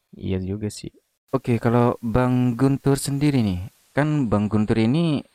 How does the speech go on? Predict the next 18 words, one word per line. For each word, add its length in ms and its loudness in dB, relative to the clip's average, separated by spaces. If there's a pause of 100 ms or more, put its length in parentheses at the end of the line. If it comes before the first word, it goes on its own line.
lulus 320 -2
S 140 -10
M 120 -6
A 100 -4
langsung 280 -2
kerja 440 -2
ya 120 -6
kan. 200 -14 (580)
Nah, 300 0
coba 240 2
dong 240 0
cerita 480 -4
sedikit 560 -4
saja 560 -2 (340)
pengalamannya 720 0
pas 480 -8 (180)
milih 440 0
buat 240 -6